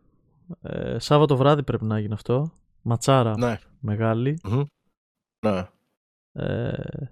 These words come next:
Speaker 1: έβαζα εκεί να το δω με σέρβικη περιγραφή, άκουγα τρε πούγκτε και δεν συμμαζεύεται.
Speaker 2: Φοβερό, φοβερό.
Speaker 1: <laughs> Ε,
Speaker 2: Ε,
Speaker 1: και
Speaker 2: τελικά
Speaker 1: βα-
Speaker 2: πόσο είναι το, εγώ, εγώ το άφησα στην τρίτη περίοδο. Πόσο ήρθε τελικά, πόση διαφορά κέρδισε;
Speaker 1: Ογδόντα πέντε εβδομήντα εννιά, αν θυμάμαι καλά.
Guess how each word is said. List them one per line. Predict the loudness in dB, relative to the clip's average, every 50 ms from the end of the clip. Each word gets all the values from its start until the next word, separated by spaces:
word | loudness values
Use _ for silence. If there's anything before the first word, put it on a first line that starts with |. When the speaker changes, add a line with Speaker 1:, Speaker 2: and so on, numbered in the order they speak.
| _ _ _ _ _ _
Speaker 1:
έβαζα | 0 2 2 4 2 4
εκεί | 4 4
να | 6 6
το | 6
δω | 6 6 6
με | 6 6
σέρβικη | 6 4 4 4 4 0 -4 0
περιγραφή, | 2 2 4 4 4 2 2 2 2 4 4
άκουγα | 6 4 4 4 4 2 4
τρε | 6 6 4 4
πούγκτε | 4 2 2 2 2 0 -4 0
και | 2 2
δεν | 2 2
συμμαζεύεται. | 2 4 4 4 4 4 2 0 0 -2 -2 -2 -2 -2 -2 -4 -6 -8 -8 -12 _ _ _ _ _ -20 -20 _ _ _ _ _
Speaker 2:
Φοβερό, | _ 2 4 6 8 10 10 8 8 4
φοβερό. | 0 -2 0 2 4 4 6 6
Speaker 1:
<laughs> | 6 4 2 2 -4 -10 _ _ _ _ _ _ -16 -16 -16 -16 -20 -20 -20 -20 -20 -20 -20 _ _ _ _ _ _ _ _ -20 -20 _
Ε, | _ -12
Speaker 2:
Ε, | -8 0 4
Speaker 1:
και | 6
Speaker 2:
τελικά | 8 10 10 10 10
Speaker 1:
βα- | 8
Speaker 2:
πόσο | 8 8 10 10
είναι | 10 10
το, | 10 8
εγώ, | 6 6 4 4 2 0
εγώ | -2 2 2 4
το | 6 8
άφησα | 6 6 6 0 -2
στην | -2 -2 -2 0 0 0 0 0 0 -2 -2 -2 -2
τρίτη | -2 -2 -2 2
περίοδο. | 4 4 6 6 6 4 2
Πόσο | 2 0 0 0
ήρθε | 0 0 0 -6
τελικά, | -8 -6 -6 -6 -6 -4
πόση | -4 -4 -4 -4 -4 -4 -2
διαφορά | -2 -2 0 0 -2 -2
κέρδισε; | -2 -6 -8 -8 -10 -12 -6 -2
Speaker 1:
Ογδόντα | 0 2 4 6 6 8
πέντε | 8 8 8 8
εβδομήντα | 6 6 6 6 6
εννιά, | 6 8 8 6
αν | 6 6
θυμάμαι | 4 4 2 4 4 4
καλά. | 2 2 4 4 4 2 2 0 -2